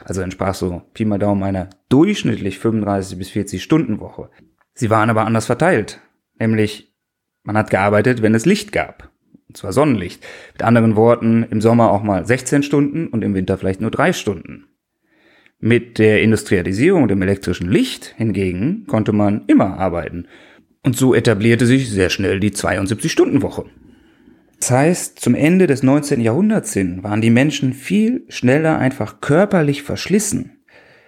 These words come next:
Und hinzu kam, dass sie aufgrund von Fortschritt in Hygiene oder Medizin länger lebten, älter wurden. Außerdem,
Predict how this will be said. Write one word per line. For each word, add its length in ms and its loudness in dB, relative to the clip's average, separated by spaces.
Und 160 4
hinzu 320 2
kam, 300 0
dass 200 0
sie 300 0
aufgrund 500 -2
von 440 -14
Fortschritt 600 0
in 240 -6
Hygiene 560 2
oder 160 0
Medizin 640 -2
länger 260 2
lebten, 400 -4
älter 260 -2
wurden. 220 -16
Außerdem, 800 2